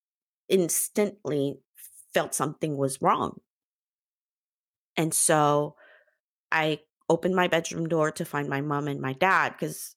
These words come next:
I'm like, "Is it an earthquake? What's going on?" Right? I did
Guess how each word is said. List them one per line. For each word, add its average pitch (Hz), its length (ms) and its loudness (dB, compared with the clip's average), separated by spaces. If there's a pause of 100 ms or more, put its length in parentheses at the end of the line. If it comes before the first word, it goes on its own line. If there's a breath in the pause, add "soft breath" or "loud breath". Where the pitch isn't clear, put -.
I'm 147 100 -8
like, 143 180 -6
"Is 127 120 -6
it 131 80 -4
an 104 140 -8
earthquake? 247 580 0
What's - 160 -12
going 123 280 -8
on?" 202 380 2
Right? 165 360 -2 (760 soft breath)
I 160 120 0
did 170 480 2